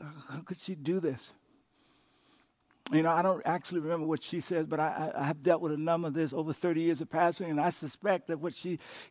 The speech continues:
I suspect her thinking was, you know, "Lily, I'm trying to keep 'em alive." If I open the door and let them, if I put 'em out, they, they, they may, they may, they may end up in jail. They may end up dead. And, and if I can just keep 'em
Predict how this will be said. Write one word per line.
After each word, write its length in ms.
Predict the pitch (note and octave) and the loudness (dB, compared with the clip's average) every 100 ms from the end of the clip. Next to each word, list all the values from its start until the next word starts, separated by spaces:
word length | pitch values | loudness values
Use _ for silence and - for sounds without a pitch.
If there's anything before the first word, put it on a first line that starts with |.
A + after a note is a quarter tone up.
| - E3+ - D#3 | 0 2 2 0
I 120 | D#3 | 0
suspect 440 | D#3 D3+ - F#3+ - | -4 -6 0 0 0
her 100 | E3+ | -6
thinking 360 | - G3 F3+ | -2 -2 -2
was, 300 | E3 E3+ E3 - - - | -2 -2 -4 -8 -16 -6
you 100 | F3+ | -2
know, 160 | E3+ | 2
"Lily, 280 | D#3 E3 F#3 | 4 4 4
I'm 180 | E3+ E3+ | 2 0
trying 220 | E3+ F3+ | 2 0
to 40 | D3+ | 0
keep 140 | F#3+ | -2
'em 140 | E3+ | -2
alive." 460 | E3 D#3+ F3+ G3 B2+ - - - _ - - - | -2 -2 -2 -4 -6 -12 -20 -20 _ -20 -6 0
If 140 | D#3 | 2
I 60 | D#3+ | 4
open 240 | F3+ F3+ | 4 4
the 80 | D#3 | 0
door 160 | F3+ | 4
and 100 | F3 | 4
let 140 | E3 D3+ | 4 0
them, 100 | E3 | 0
if 60 | |
I 60 | D#3 | 0
put 240 | - G3+ | 2 4
'em 120 | G3 E3+ | 4 4
out, 220 | F3+ F3 | 2 0
they, 200 | E3+ D#3 - - | -2 -2 -8 -8
they, 140 | - E3+ | -2 0
they 140 | F3 | 0
may, 200 | F3 F3 | 0 0
they 180 | E3+ E3+ | 0 -2
may, 200 | F3 F3+ | 2 0
they 260 | E3+ A3+ E3 | 0 -2 0
may 220 | F3 F3 | 0 2
end 120 | F3 | 2
up 120 | F3 | 2
in 140 | F#3 D#3+ | 0 2
jail. 300 | E3+ F#3 D#3 | 4 6 4
They 100 | D3+ | 2
may 240 | E3+ E3+ | 0 0
end 140 | F3 | 2
up 180 | F3 D3 | 0 2
dead. 280 | C#3 F#3 E3+ | 4 6 4
And, 120 | D#3 - - | 2 -2 -6
and 100 | D3+ | -2
if 100 | D#3 | 2
I 100 | F3+ | 2
can 120 | F#3 | 2
just 200 | E3 F#3+ | 0 -2
keep 220 | - G#3 E3 | 0 0 2
'em 260 | F3 E3 | 0 0